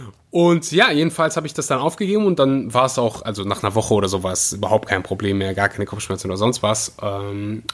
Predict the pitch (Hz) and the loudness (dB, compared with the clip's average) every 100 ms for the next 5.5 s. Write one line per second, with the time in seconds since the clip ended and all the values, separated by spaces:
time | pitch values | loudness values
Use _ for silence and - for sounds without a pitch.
0 | - 117 120 123 127 - 120 113 - 127 | -6 0 2 2 0 -2 -4 -4 2 4
1 | 135 131 - 117 113 113 120 123 113 110 | 4 2 -2 -6 2 2 2 0 0 0
2 | 110 107 98 98 - 131 127 113 110 110 | 0 2 0 -2 -2 0 2 2 4 2
3 | 101 98 - 98 107 104 104 123 - 120 | 0 -4 -6 -4 0 0 -2 -2 -2 -4
4 | - 170 143 147 139 - - - - 113 | 2 2 4 0 0 -4 -14 -12 -12 -14
5 | - 127 117 113 110 | 0 4 6 4 0